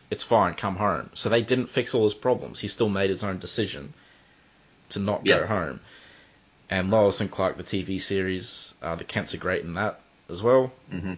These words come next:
Speaker 1: They're funny. Um, so you can, like, they don't have to be dead, but they just, Pa Kent
Speaker 2: Yeah.
Speaker 1: can't be, like, a Pez dispenser of sage advice, you know?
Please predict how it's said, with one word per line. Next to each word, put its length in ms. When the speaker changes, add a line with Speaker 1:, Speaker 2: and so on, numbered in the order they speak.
Speaker 1:
They're 120
funny. 460
Um, 580
so 160
you 100
can, 400
like, 160
they 80
don't 160
have 180
to 80
be 60
dead, 400
but 180
they 100
just, 400
Pa 180
Kent 220
Speaker 2:
Yeah. 140
Speaker 1:
can't 180
be, 100
like, 180
a 40
Pez 340
dispenser 600
of 80
sage 340
advice, 580
you 140
know? 220